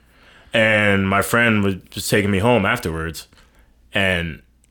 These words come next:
some cop was, like, flying by, and he, like, kinda, like, pulled over to let, it seemed like the cop wanted to, like, go by somewhere. He didn't have, like, any sirens on, but he was just, like,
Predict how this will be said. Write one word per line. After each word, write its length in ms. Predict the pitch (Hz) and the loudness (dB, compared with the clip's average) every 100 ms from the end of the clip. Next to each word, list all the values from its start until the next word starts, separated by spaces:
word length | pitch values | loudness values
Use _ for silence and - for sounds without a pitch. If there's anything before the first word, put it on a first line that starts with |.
| - | -6
some 180 | - 104 | -4 -2
cop 240 | 139 135 | -2 -2
was, 120 | 107 | -2
like, 140 | 80 - | -6 -8
flying 680 | - - 156 165 165 123 92 | -12 -6 0 2 2 0 0
by, 520 | 107 87 78 78 73 _ _ _ _ | 0 0 -4 -10 -14 _ _ _ _
and 120 | - 104 | -4 0
he, 140 | 120 | 4
like, 120 | 110 | 2
kinda, 220 | - 107 98 - | 2 -2 -2 -4
like, 320 | 82 - - | -6 -10 -6
pulled 220 | - 120 | -2 2
over 220 | 101 127 | 2 2
to 80 | 143 | 2
let, 280 | 107 104 - | 2 0 -2
it 80 | 98 | -2
seemed 200 | 139 120 | 0 -2
like 100 | 90 | -4
the 60 | |
cop 200 | - 120 | -2 -2
wanted 140 | 104 104 | -2 -4
to, 60 | |
like, 100 | 92 | -6
go 160 | 82 98 | -2 -2
by 220 | 82 95 | -2 -4
somewhere. 260 | 104 131 135 | -4 -4 -2
He 60 | |
didn't 160 | 120 135 | -2 0
have, 120 | 131 | -2
like, 120 | 95 | -4
any 80 | 82 | -6
sirens 420 | 78 82 92 98 | -6 -6 -4 -2
on, 160 | 104 107 | -2 -2
but 120 | 87 | -4
he 80 | 101 | -6
was 100 | 95 | -6
just, 120 | 104 | -6
like, 200 | 85 76 | -8 -10